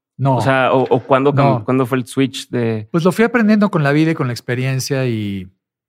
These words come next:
Speaker 1: y pues
Speaker 2: O sea, pero si pudiera darme un momento, o sea, en que digas, "Mira", o esta serie de momentos fueron los que me cayó el veinte de, a ver, no tengo que perseguir el, como dices, el ser Shakira. O sea, porque aparte,
Speaker 1: Sí.
Speaker 2: a ver, sería diferente si tú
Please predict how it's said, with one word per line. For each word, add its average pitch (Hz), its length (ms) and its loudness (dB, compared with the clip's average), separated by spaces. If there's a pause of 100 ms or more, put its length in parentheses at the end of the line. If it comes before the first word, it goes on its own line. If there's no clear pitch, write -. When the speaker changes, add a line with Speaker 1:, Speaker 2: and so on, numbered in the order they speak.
(880)
Speaker 1:
y 110 120 -16
pues - 360 -12
Speaker 2:
O - 800 -20
sea, 175 100 -2
pero 233 100 0
si - 80 2
pudiera 143 240 4
darme 180 220 2
un 185 80 -2
momento, 151 580 -2
o - 40 -20
sea, 127 100 -2
en 123 80 2
que 123 100 -2
digas, 127 240 2
"Mira", 127 380 0 (160)
o 135 120 4
esta 147 180 -2
serie 160 160 2
de - 20 2
momentos 131 340 0
fueron 131 140 0
los 120 80 -2
que 113 280 -4 (540)
me 95 240 -2
cayó 117 180 0
el 131 80 2
veinte 127 300 2
de, 110 380 -2 (100)
a - 40 -12
ver, 107 180 -6
no 117 320 -4
tengo 131 220 0
que - 100 -4
perseguir 113 680 -2
el, 107 260 -8
como 113 180 -6
dices, 107 140 -8
el 113 120 -6
ser 117 140 -4
Shakira. 120 580 -2 (320)
O - 80 -16
sea, 123 100 -6
porque - 200 -4
aparte, 139 340 -2
Speaker 1:
Sí. 113 260 -4 (360)
Speaker 2:
a 120 100 0
ver, - 360 -4 (180)
sería 180 220 2
diferente 208 540 -2
si 202 100 -4
tú 170 460 -2